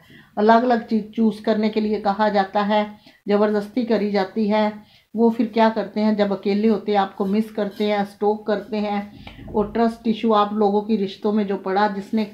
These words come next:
ख़राब किया अपने रिश्ते को, सोचते बहुत हैं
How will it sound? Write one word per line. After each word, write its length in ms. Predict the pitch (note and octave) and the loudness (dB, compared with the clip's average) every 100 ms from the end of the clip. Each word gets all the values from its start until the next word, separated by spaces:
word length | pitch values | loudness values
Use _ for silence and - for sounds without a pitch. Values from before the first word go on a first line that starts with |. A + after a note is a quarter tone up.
| - _ | -16 _
ख़राब 380 | - F#3+ A3 A3+ | -4 2 2 0
किया 200 | A3 G#3 | -2 0
अपने 420 | F#3 - A3 G#3 G#3 | -2 -4 -6 -4 -4
रिश्ते 380 | F3+ - G3 F#3 | -6 -12 -10 -4
को, 300 | F#3+ F#3+ - - - _ _ - | -4 -4 -10 -20 -20 _ _ -4
सोचते 480 | A#3 B3 B3 A#3 A#3+ | 2 2 0 0 0
बहुत 360 | G#3 G3+ A3 G#3 | 2 0 0 -2
हैं 260 | G3+ G3+ | -4 -8